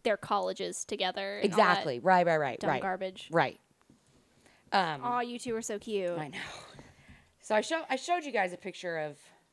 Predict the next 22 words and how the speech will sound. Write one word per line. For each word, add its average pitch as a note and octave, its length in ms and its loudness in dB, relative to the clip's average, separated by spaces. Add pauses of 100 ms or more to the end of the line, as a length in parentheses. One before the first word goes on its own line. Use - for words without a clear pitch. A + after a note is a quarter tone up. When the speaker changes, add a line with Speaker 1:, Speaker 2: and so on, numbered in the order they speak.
(1000)
Speaker 2:
Lexi E3+ 340 -8
Underwood D3 600 -6 (260)
earlier. C#3 640 -10 (1120)
Um, D3+ 460 -2 (140)
she's - 280 -14
tall A#3+ 340 4
and C#4 120 -2
skinny. G3 560 -4 (460)
I D3 60 -12
think E3+ 240 -10
that's E3+ 220 -6
one F3+ 260 -6
thing F3 440 -6 (100)
that E3 240 -6
would D3+ 480 -6 (640)
help F3 360 0
kind F3+ 200 -4
of E3+ 60 -8
fill F3 320 0
in E3+ 320 -2
that D#3+ 220 0
role. D3+ 520 0